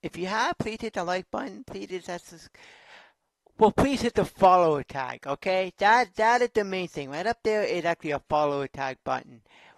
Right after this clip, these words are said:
We got up, we went up a follower today. If,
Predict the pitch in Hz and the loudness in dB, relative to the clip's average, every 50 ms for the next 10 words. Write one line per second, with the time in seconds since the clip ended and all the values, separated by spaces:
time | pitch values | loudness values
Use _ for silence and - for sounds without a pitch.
0 | _ - 143 170 208 214 220 208 208 196 196 196 190 _ - - 160 151 160 170 | _ -4 -2 -2 0 2 4 4 6 6 6 4 2 _ -4 -4 -2 0 0 0
1 | 180 185 185 185 185 - 165 151 - - 185 202 208 208 196 180 175 160 - 151 | 2 2 0 0 0 -2 -4 -2 2 2 4 4 4 2 2 0 -2 -2 -4 -4
2 | 139 147 147 143 135 127 120 120 - - - 151 147 147 | -4 -2 -2 -4 -4 -6 -8 -12 -18 -18 -12 -10 -8 -8